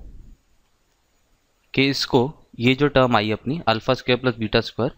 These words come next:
इसको आप ऐसे लिख लो, alpha plus beta का होल स्क्वायर minus टू alpha beta, ये तो आपने इस टर्म को लिखा,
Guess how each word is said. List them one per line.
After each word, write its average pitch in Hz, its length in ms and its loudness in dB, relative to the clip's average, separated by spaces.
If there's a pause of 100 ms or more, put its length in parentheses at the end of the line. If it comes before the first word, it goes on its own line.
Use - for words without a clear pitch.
(400)
इसको 120 240 0
आप 139 140 0
ऐसे 131 180 0
लिख 127 200 -2
लो, 139 120 -2 (600)
alpha 120 460 2 (180)
plus 127 360 4
beta 123 260 2 (1120)
का 113 100 0
होल 104 200 0
स्क्वायर 107 360 0 (1900)
minus 110 520 -2 (460)
टू 131 220 4
alpha 107 340 0
beta, 151 240 0 (540)
ये 107 100 2
तो 127 120 0
आपने 123 260 0
इस - 180 -4
टर्म 127 220 2
को 120 100 0
लिखा, 101 300 -4